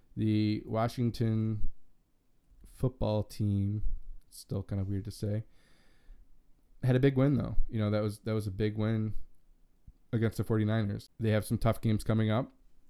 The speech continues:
Next week, they play Seattle at one o'clock. So,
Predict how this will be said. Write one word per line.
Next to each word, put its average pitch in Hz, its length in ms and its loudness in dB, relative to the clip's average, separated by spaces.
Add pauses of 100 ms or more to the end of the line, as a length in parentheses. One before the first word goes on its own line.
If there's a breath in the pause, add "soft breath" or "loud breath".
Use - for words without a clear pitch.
(200)
Next 117 260 -4
week, 113 220 -2
they 110 140 0
play 107 540 -2
Seattle 117 520 0 (760)
at 110 120 -2
one 110 140 2
o'clock. 113 420 0
So, 113 460 -2